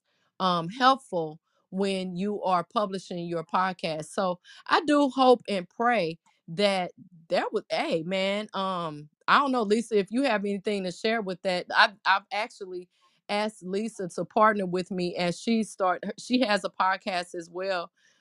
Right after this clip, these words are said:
but she's still building that podcast, and she's helping me as far as you know, making sure that the descriptions are good and that people, because it helps people to, to find your podcast. So, I mean, I think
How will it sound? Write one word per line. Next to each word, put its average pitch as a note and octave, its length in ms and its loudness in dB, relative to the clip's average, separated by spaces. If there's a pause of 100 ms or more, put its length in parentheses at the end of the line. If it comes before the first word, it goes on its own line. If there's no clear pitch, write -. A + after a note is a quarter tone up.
(120)
but G#3 280 2
she's B3 320 -4
still A3 240 2
building G#3 480 0
that F#3 240 -6
podcast, F3+ 600 -4 (100)
and E3+ 240 -4 (280)
she's A#3 400 -4
helping G#3+ 400 0
me G3 300 -4
as F3 260 0
far F#3+ 340 0
as E3 360 -2 (280)
you A3 80 2
know, G3+ 140 4
making G3+ 380 2
sure G3 460 0
that E3+ 260 0
the F3 80 -4
descriptions G3 800 0
are F3+ 120 2
good F3+ 640 2
and D#3 300 -10 (320)
that F#3 260 6
people, A3+ 280 2
because G3+ 360 2
it F#3 120 0
helps G#3+ 340 2
people F3+ 540 -2 (360)
to, G3+ 220 6 (200)
to G3 120 2
find G3+ 680 2
your F#3+ 180 -4
podcast. G#3 840 -6 (460)
So, A#3 420 4
I A3 100 0
mean, A3 240 -6
I G#3 100 -2
think A#3 320 -8